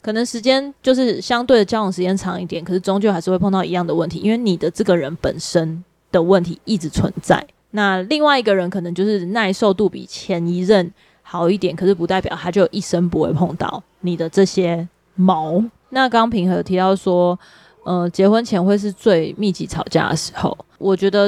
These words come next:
这个也不适用于所有人，只能说以几率来说，的确是结婚之前，因为有太多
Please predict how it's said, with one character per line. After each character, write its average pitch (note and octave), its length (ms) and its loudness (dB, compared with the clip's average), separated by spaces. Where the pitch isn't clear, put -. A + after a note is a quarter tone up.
这 - 160 -8
个 G3 180 0
也 F3 140 -2
不 F3+ 160 -8
适 A#3 280 -6
用 A3+ 260 4
于 F#3 40 -2
所 F3+ 240 -2
有 F3+ 200 2
人， - 200 -8
只 - 160 -10
能 G3 80 2
说 A3 320 4
以 G3+ 120 -6
几 F3+ 200 -4
率 G#3 120 4
来 E3+ 120 0
说， F3+ 160 -4
的 E3 140 -8
确 F#3 160 -2
是 F#3+ 80 -2
结 F3+ 160 -2
婚 F3 140 0
之 E3+ 80 -6
前， F3+ 160 -2
因 F#3 80 0
为 F3+ 40 0
有 E3+ 100 -4
太 F#3 280 -2
多 E3+ 400 2